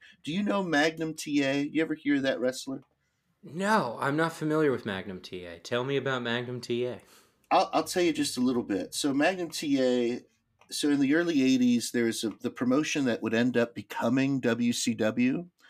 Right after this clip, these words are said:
Speaker 1: was the Mid-Atlantic promotion. Uh, so that's the Carolinas and, and stuff.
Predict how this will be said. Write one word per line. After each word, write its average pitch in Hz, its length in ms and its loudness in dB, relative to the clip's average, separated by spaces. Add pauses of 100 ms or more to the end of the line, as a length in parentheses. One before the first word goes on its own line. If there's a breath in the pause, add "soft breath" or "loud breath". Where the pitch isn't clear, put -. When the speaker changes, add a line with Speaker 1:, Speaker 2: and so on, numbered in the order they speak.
(400 loud breath)
Speaker 1:
was 113 720 2
the 117 100 -4
Mid-Atlantic 113 760 0
promotion. 143 680 0 (460 soft breath)
Uh, 107 160 2
so 120 160 0
that's - 140 -4
the 113 80 -8
Carolinas 117 960 0
and, 107 260 -4
and 110 180 -6
stuff. - 460 -6